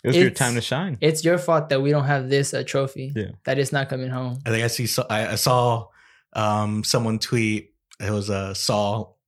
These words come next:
Speaker 3: Saul. He said, "Had to be an Arsenal player."
Speaker 2: Yeah, yeah, yeah.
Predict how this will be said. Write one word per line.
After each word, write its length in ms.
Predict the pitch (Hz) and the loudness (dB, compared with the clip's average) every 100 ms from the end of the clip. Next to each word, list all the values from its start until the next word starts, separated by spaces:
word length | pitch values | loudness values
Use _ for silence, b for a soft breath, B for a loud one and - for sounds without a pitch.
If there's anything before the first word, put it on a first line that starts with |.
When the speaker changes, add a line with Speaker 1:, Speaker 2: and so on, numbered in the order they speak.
| - | -8
Speaker 3:
Saul. 380 | - 101 104 101 | -2 0 0 -2
He 160 | 101 | -6
said, 420 | 104 113 104 101 98 B B | -4 0 0 -2 -6 B B
"Had 220 | - 107 | -2 0
to 40 | 110 | 2
be 140 | 113 | 0
an 80 | 113 | 2
Arsenal 400 | 110 120 113 104 | 2 0 0 -2
player." 320 | - 104 104 | 0 0 2
Speaker 2:
Yeah, 240 | 127 123 123 | 0 0 -2
yeah, 220 | 123 123 123 123 120 | -2 -2 -2 -2 -2
yeah. 60 | 131 | -6